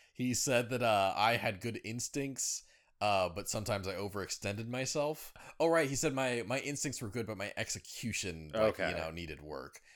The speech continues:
Speaker 1: which makes sense, 'cause,
Speaker 2: Yeah.
Speaker 1: yeah. Uh, like, yeah, so sometimes I whiff the execution is what he
Speaker 2: Right,
Speaker 1: means. Yeah.
Speaker 2: right. And I, I believe what he said about me is that my positioning is good, but that I,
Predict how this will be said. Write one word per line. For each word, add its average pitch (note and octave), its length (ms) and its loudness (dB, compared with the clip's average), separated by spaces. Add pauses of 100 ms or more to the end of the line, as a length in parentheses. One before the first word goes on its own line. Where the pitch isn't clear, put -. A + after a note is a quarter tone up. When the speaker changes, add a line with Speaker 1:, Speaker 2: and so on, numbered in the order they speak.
(120)
Speaker 1:
which F3 200 2
makes F#3 280 2
sense, D2 400 0
'cause, - 20 0
Speaker 2:
Yeah. A2 320 4
Speaker 1:
yeah. E2 300 -4 (560)
Uh, F#2 560 2 (480)
like, A2+ 100 -2
yeah, A#2 80 2
so D3 160 2
sometimes E3+ 400 4
I B2+ 120 4
whiff A#2+ 320 -2
the B2 140 -2
execution F2+ 640 -4
is C2+ 120 -14
what D#2 100 -4
he B2 60 6
Speaker 2:
Right, F#2+ 180 8
Speaker 1:
means. - 160 -4
Yeah. D#2+ 200 -2
Speaker 2:
right. - 100 -8 (340)
And A#2+ 160 2
I, A#2 40 8 (120)
I A#2+ 120 4
believe C#3+ 200 6
what C#3 80 8
he A#2+ 60 4
said A#2+ 180 6
about G#2+ 180 6
me G#2+ 140 0
is G2 120 0
that G#2 100 -4
my F#2 160 0
positioning G2+ 600 -2
is F#2+ 180 -4
good, F#2+ 440 0
but F#2+ 220 -4
that F#2+ 120 2
I, F2+ 220 2